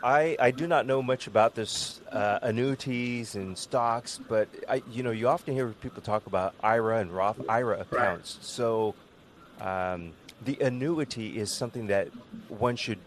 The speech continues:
Speaker 1: definitely look for,
Speaker 2: Correct.
Speaker 1: uh, if they want to longevity long.
Speaker 2: Correct.
Speaker 1: Okay.
Speaker 2: Right. It's basically passing on the risk from yourself to a major U S corporation.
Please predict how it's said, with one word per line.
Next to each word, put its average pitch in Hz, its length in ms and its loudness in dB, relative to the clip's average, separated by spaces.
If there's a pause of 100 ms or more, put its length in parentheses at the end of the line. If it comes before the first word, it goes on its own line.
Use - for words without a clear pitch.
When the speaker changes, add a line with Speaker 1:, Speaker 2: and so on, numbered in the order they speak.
Speaker 1:
definitely 107 640 2
look 107 380 -2
for, - 600 -8 (140)
Speaker 2:
Correct. 180 380 8 (220)
Speaker 1:
uh, 104 100 -8
if 107 140 -10
they 107 100 -2
want 98 320 -4
to 101 380 -2 (140)
longevity 110 640 0
long. 90 100 -8
Speaker 2:
Correct. 151 580 8
Speaker 1:
Okay. 92 340 -6 (240)
Speaker 2:
Right. 147 360 4
It's 120 120 0 (140)
basically 175 360 2
passing 147 440 2
on 139 120 2
the 127 100 0
risk 139 300 2
from 127 260 -2
yourself 139 600 0
to 123 100 -4
a 120 40 -4
major 127 340 0
U 123 280 2
S 113 100 -4
corporation. 110 720 -6